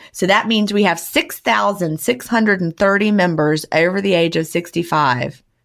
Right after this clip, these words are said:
in our group. Twelve percent are over the age of fifty-five, and forty percent are over the age of forty-five.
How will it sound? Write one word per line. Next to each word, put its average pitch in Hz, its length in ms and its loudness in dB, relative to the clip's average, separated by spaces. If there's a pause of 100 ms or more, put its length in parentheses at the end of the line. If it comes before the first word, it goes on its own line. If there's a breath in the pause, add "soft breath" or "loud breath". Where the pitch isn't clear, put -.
(480)
in 165 160 0
our 156 160 0
group. 143 360 -4 (1080 loud breath)
Twelve 311 500 0
percent 175 420 0
are 165 160 2
over 170 240 0
the 170 140 0
age 165 300 2
of 156 120 -4
fifty-five, 151 880 -2 (120)
and 180 180 0
forty 349 420 2
percent - 540 -4
are 185 140 0
over 170 240 2
the 180 120 0
age 156 200 2
of 160 100 -2
forty-five. 170 800 -4